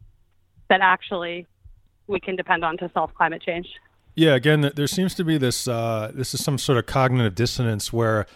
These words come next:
Speaker 2: we talk about the status quo. Well, uh, there is no D-, I'm, I'm like, again, I'm going back to basics. There is no D N C if the planet is a raging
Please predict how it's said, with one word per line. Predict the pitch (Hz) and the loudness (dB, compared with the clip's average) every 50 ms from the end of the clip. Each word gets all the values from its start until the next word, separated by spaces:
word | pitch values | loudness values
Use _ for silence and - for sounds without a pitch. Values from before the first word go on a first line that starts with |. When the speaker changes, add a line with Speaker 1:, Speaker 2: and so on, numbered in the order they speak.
| - - _ _ _ _ | -20 -20 _ _ _ _
Speaker 2:
we | - 117 | -6 0
talk | - 139 | 0 2
about | 123 117 - | 2 2 0
the | - | -2
status | - - - 139 127 120 113 - - | -4 -2 2 2 2 2 2 0 -4
quo. | - - - 135 135 127 117 107 | -6 -4 0 2 4 4 4 4
Well, | 104 107 117 123 123 117 120 - _ _ _ _ _ _ _ _ _ | 2 4 4 4 4 2 0 -2 _ _ _ _ _ _ _ _ _
uh, | 139 139 135 131 139 151 | -4 -2 0 0 -2 0
there | 127 127 139 147 | 2 2 2 4
is | 165 156 185 185 185 | 4 4 4 4 6
no | 180 170 147 | 6 6 6
D-, | 131 117 127 127 139 | 6 4 2 0 0
I'm, | - 120 127 139 - | 0 -2 -2 -2 0
I'm | 131 135 135 | 0 2 4
like, | 139 131 123 - - - | 4 2 2 0 -4 -8
again, | 127 113 139 139 131 | -2 2 2 4 4
I'm | 127 117 110 104 110 | 4 2 0 -2 -2
going | 113 123 123 117 | 0 0 2 4
back | 113 117 117 - - | 4 4 4 2 0
to | 113 | -2
basics. | - 120 131 - - 127 117 - | 0 0 0 0 -2 -4 -8 -4
There | - 131 139 | -2 -2 -2
is | - 175 143 156 160 | 0 0 0 2 4
no | 190 185 185 180 | 4 4 4 4
D | 170 185 185 | 2 0 0
N | 185 180 | 0 0
C | - - - 185 180 180 170 | -2 -2 -2 0 0 0 0
if | 139 - - | -2 -2 -4
the | 113 | -6
planet | - - - 139 139 139 131 127 117 | -6 -2 0 2 4 4 4 4 2
is | 110 98 | 0 0
a | 107 | -2
raging | 98 104 113 113 117 107 117 120 113 110 107 101 95 90 | -2 0 0 2 2 2 0 0 0 0 0 -2 -4 -6